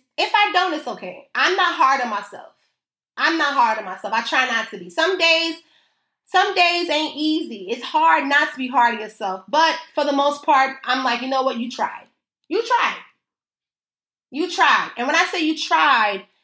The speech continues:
you put in work. You didn't reach it, but you put in work. You can't not try and say you tried. Some people create these goals and say, "Yeah, I didn't, I didn't, I didn't accomplish it, but whatever." No, I tried my very best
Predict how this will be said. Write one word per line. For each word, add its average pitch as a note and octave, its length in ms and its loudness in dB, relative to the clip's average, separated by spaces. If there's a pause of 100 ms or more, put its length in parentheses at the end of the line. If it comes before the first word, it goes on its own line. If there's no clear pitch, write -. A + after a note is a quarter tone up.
(220)
you E4 420 2
put E4 220 4 (100)
in B3+ 360 -2
work. G#3 320 0 (760)
You A3+ 140 -4
didn't C4+ 280 -2
reach D#4+ 240 -2
it, D4+ 40 -2
but B3 140 -2
you D4 80 -4
put C4+ 180 -4
in G#3 140 -6
work. G3+ 180 -6
You B3 140 -8
can't F#4 380 0 (220)
not A#3+ 440 2
try A#3+ 360 2
and G#3 120 -6
say G#3 140 -4
you F#3 120 -8
tried. F3+ 320 -4
Some D4+ 120 0
people D#4 380 -2 (140)
create D#4 200 0
these C4 240 -4
goals C4 220 2
and B3+ 120 -4
say, C4+ 140 -2
"Yeah, D#4 100 2
I C4+ 120 4
didn't, D4 200 -4
I C#4+ 100 6
didn't, C#4 200 0
I C4+ 100 6
didn't C#4 220 0
accomplish G3+ 380 -4
it, G#3 100 -8
but A#3+ 200 -6
whatever." F#3 460 -6 (260)
No, E4+ 300 2 (460)
I C#4 300 4
tried C4 380 2
my A#3+ 280 0
very A3+ 280 -2
best F#3+ 540 -10